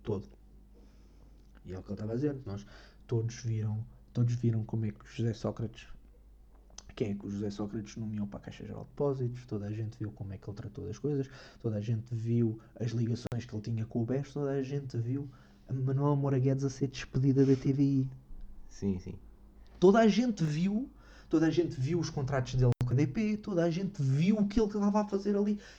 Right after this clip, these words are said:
Speaker 1: Ele
Speaker 2: Claro.
Speaker 1: estava a querer tomar conta de tudo.
Speaker 2: Sim, sim,
Speaker 1: E as pessoas,
Speaker 2: sim.
Speaker 1: ah, não,
Speaker 2: Punha
Speaker 1: é
Speaker 2: de
Speaker 1: co-, é
Speaker 2: pessoas em
Speaker 1: corrupção,
Speaker 2: lugar-chave.
Speaker 1: é o corrupção, é
Speaker 2: Sim.
Speaker 1: o dinheiro e tal.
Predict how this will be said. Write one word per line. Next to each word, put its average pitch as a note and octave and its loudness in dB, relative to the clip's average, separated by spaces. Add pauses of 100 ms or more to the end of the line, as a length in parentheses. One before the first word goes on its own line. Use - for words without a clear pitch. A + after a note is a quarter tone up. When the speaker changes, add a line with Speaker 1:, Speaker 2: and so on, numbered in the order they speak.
(280)
Speaker 1:
Ele C#4+ 4
Speaker 2:
Claro. - -2
Speaker 1:
estava C3 4
a G3 2
querer G3+ 0
tomar A3 0
conta G#3 2
de G#3 6
tudo. A3 10 (540)
Speaker 2:
Sim, B3+ 0
sim, - 0
Speaker 1:
E A3+ 8
as - 8
pessoas, G#3+ 10
Speaker 2:
sim. G3+ 2 (280)
Speaker 1:
ah, F3 2
não, C#3 2
Speaker 2:
Punha D3 10
Speaker 1:
é - 8
Speaker 2:
de C3+ 8
Speaker 1:
co-, C3+ 10
é B2+ 6
Speaker 2:
pessoas D#3+ 12
em D#3+ 12
Speaker 1:
corrupção, D#3+ 12
Speaker 2:
lugar-chave. F3+ 12
Speaker 1:
é D#3+ 12
o D#3+ 12
corrupção, E3 0
é E3+ -2
Speaker 2:
Sim. D3+ 0
Speaker 1:
o - 4
dinheiro D3 0
e B2+ 2
tal. C#3 -2